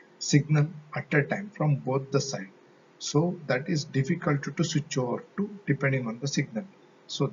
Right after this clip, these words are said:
that signal conflict is going to be avoided by using the cascade method, or to eliminate the signal conflict, the cascade method was introduced. The, when is the sequence and the diagram, uh,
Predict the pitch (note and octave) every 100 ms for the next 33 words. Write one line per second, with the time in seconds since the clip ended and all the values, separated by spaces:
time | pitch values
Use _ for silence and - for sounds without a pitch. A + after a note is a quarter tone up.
0 | - D3 F3+ - D#3 C#3+ D#3+ D#3+ - C3+
1 | B2+ C#3 C3 - A#2 - B2+ C3+ B2 G#2+
2 | C#3 F#3+ - - - - - _ _ _
3 | - A2 D3+ E3 C#3+ A#2 C3+ D3 C3 B2
4 | A#2+ A#2 F#3+ F#3+ - D3 - - - B2
5 | A2+ G2+ - - _ B2+ C3+ - C#3+ A2+
6 | B2+ D#3+ E3 E3 D3+ C#3 B2+ C3 B2+ -
7 | A2 - D3+ E3 - - _ - D#3+ -
8 | B2 C3+ - C#3 B2 A#2+ - A2 B2 E3+
9 | - A#2+ A2 A2 F#2+ - - - - _
10 | - _ _ - C#3+ C3+ C#3+ E3 - D3+
11 | - E3 - F#3 F3+ - - - C#3+ C#3+
12 | C#3+ B2+ A#2 G#2+ B2 C3 C#3 D3 D#3+ D#3+
13 | - C3 B2+ B2 A#2+ A#2+